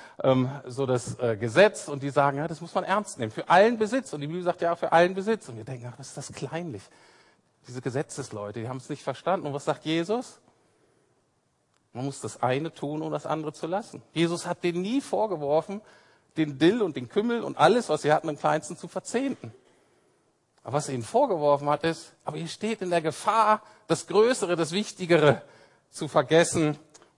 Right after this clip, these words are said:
Und in dieser Bibelstelle ist das die Gerechtigkeit, die Barmherzigkeit und die Treue. Und das gehört eben zusammen. Und das wird uns auch begleiten über die Predigtreihe. Das gehört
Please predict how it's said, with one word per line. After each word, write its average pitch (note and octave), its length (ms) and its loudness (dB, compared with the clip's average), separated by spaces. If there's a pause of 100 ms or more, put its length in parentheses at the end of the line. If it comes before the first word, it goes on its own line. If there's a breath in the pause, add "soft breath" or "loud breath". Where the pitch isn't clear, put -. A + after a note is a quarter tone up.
Und C#3 80 -6
in B2+ 80 -8
dieser C3 220 -4
Bibelstelle B2 520 -4
ist A2+ 160 -8
das A#2 240 -4 (220 soft breath)
die B2 80 -10
Gerechtigkeit, C#3 760 -2
die C3+ 80 -6
Barmherzigkeit A#2+ 1000 -4
und A2 160 -14
die G#2+ 180 -12
Treue. G2 480 -12 (1080)
Und B2+ 160 -10
das C#3+ 200 -4
gehört C3 440 -10
eben B2 360 -6 (120)
zusammen. B2+ 640 -8 (1080)
Und G#2+ 60 -14
das A#2+ 160 -4
wird D3+ 240 -6
uns C3+ 300 -8
auch C3+ 320 -2 (300)
begleiten C#3+ 560 0
über B2+ 280 -2
die B2+ 360 -6
Predigtreihe. B2 680 -6 (240 soft breath)
Das - 260 -4
gehört D3+ 500 -8